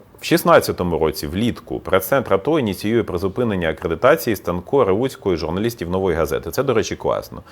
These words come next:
От там люди зробили дуже велику лажу, і це наробило зла, і це якраз той випадок, коли точково карали журналістів за діло. Молодці. Далі, в листопаді дев'ятнадцятого Макс Левін повідомив, що йому,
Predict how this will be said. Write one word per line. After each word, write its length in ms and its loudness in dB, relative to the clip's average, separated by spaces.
От 180 2
там 220 8
люди 240 0
зробили 460 2
дуже 320 0
велику 420 0
лажу, 400 4
і 200 -8
це 360 8
наробило 500 2
зла, 540 2
і 120 -4
це 180 4
якраз 260 4
той 120 0
випадок, 420 0
коли 360 2
точково 560 2
карали 420 4
журналістів 600 -2
за 120 0
діло. 360 -6
Молодці. 440 0
Далі, 240 6
в 60 -2
листопаді 500 4
дев'ятнадцятого 920 4
Макс 340 2
Левін 280 2
повідомив, 560 0
що 160 -4
йому, 420 0